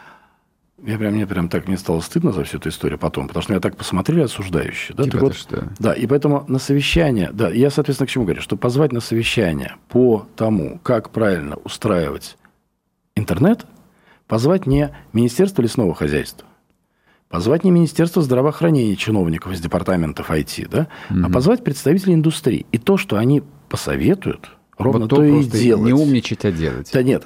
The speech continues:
Speaker 1: они же тоже разные советы. Я уверен, что у Яндекса несколько отличается позиция от позиции Рамблера или Мейла, или ВКонтакта. Они разные позиции.
Speaker 2: Мгм, мгм.
Speaker 1: Но не надо придумывать велосипед. Все же при-, э, вот еще раз, вот представьте, что все документы, которые пришли по регуляторику интернета,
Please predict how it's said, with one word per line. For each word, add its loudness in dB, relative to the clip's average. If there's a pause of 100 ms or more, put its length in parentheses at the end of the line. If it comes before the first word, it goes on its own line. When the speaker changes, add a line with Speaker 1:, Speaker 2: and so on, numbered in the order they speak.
Speaker 1:
они 2
же 2
тоже 4
разные 0
советы. -4
Я 0
уверен, 4
что -4
у 2
Яндекса 0
несколько -2
отличается -2
позиция -2
от -8
позиции -4
Рамблера -4
или -2
Мейла, -2
или -8
ВКонтакта. -4
Они -10
разные -2
позиции. 2
Speaker 2:
Мгм, 0
мгм. -4 (260)
Speaker 1:
Но 2 (220)
не 4
надо 4
придумывать 2
велосипед. -2
Все 0
же 0
при-, -2
э, -2
вот -6
еще 0
раз, -2
вот -6
представьте, -4
что -8
все 0
документы, 2
которые -2
пришли -2
по -6
регуляторику 0
интернета, 0